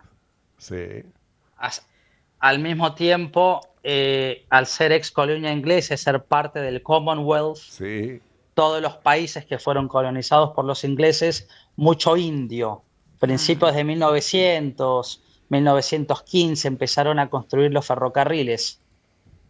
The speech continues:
Speaker 2: Y ahí vi-, trajeron, eh, mano de obra de la India. Entonces, por eso empezaron a venir los indios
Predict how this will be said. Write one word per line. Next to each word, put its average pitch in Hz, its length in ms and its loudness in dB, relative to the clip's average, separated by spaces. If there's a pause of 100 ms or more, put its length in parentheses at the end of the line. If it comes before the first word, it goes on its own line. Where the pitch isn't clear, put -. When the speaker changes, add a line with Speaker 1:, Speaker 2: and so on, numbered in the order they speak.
(180)
Speaker 2:
Y 135 100 2
ahí 135 220 2
vi-, 165 280 -6
trajeron, 143 520 0 (100)
eh, 135 220 0
mano 143 280 0
de 143 60 2
obra 151 240 2
de 135 120 -2
la 135 100 2
India. 120 640 -4 (640)
Entonces, 139 300 -4
por 139 220 2
eso 151 260 -2
empezaron 139 480 -2
a 135 60 -4
venir 143 240 -2
los 135 280 -4
indios 156 640 -2